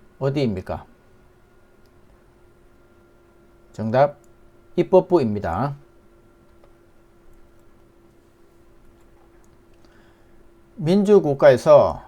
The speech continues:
국가 권력을 입법부, 행정부, 사법부로 분리하고 있습니다. 법에 따라 재판을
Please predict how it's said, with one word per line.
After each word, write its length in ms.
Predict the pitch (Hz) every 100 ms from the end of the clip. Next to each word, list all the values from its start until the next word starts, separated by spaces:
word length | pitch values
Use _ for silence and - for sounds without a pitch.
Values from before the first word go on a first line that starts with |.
| -
국가 480 | 147 156 - 160 160
권력을 600 | 147 156 127 143 113 - - - - - -
입법부, 600 | 165 185 - 135 101 - - _ _ -
행정부, 600 | 180 165 143 120 87 80 - - - -
사법부로 840 | 180 170 156 143 131 135 160 156 - -
분리하고 580 | 147 151 143 127 160 165
있습니다. 540 | 123 - 98 95 87 - _ _ - _ _ _ - - - - _ -
법에 280 | - 165 151
따라 560 | 165 160 120 123 151 139 -
재판을 640 | - 165 - 147 143 160